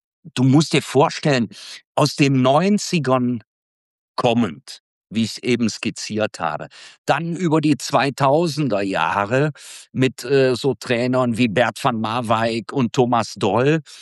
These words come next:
Du qualifizierst dich irgendwie immer so halbwegs für den uefa Cup oder mal Champions League oder dann Europa League.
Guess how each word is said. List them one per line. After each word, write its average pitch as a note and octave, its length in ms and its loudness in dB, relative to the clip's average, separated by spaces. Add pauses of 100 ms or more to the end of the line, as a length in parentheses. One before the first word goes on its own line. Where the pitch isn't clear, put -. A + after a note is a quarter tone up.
(600)
Du D#3+ 140 2
qualifizierst F#3+ 920 0
dich F#3 260 -6
irgendwie F#3+ 580 2
immer G3+ 380 4
so D3+ 280 0
halbwegs D3 840 -2
für D#3 240 0
den D#3 220 0
uefa C#3 580 0
Cup B2+ 280 -2 (180)
oder B2 340 0
mal B2 360 -2
Champions D3 600 -4
League D3 420 0
oder B2 260 -4
dann B2 240 -2
Europa B2 540 0
League. G#2 400 -4